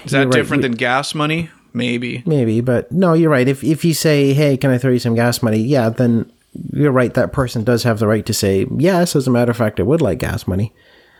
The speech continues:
Speaker 2: But it's, it's one of those things where you ask a question thinking and expecting someone to say, "No, yeah, no, don't worry about it. No big deal," that type of thing. So when someone says yes, it's like,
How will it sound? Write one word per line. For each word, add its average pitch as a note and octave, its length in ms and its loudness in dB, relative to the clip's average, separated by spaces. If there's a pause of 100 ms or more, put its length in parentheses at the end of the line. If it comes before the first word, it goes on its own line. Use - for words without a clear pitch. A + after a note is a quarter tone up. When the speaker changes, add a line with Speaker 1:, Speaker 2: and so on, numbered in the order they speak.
(200)
Speaker 2:
But D3 220 2
it's, - 420 -2
it's C#3+ 200 0
one D3+ 100 2
of C#3+ 80 0
those C3+ 200 0
things C3+ 260 2
where C3 100 2
you B2 200 2
ask B2+ 260 0
a B2 60 0
question A#2 920 -2
thinking C#3+ 520 0
and B2 100 2
expecting A#2+ 520 -2
someone A2+ 360 0
to G#2 100 0
say, G#2 220 2
"No, G#2 640 2
yeah, C#3+ 400 -2
no, A#2 360 0
don't A#2 180 0
worry G2+ 200 -2
about G2 240 -6
it. D#2 120 -6
No A#2 120 0
big G#2+ 220 -2
deal," G#2 220 -2
that F#2 140 -6
type - 160 -6
of G2 80 -6
thing. E2 200 -6 (640)
So - 180 0
when C#3 180 2
someone D3+ 320 2
says B2+ 320 0
yes, B2+ 520 0 (180)
it's B2+ 180 -2
like, - 260 -2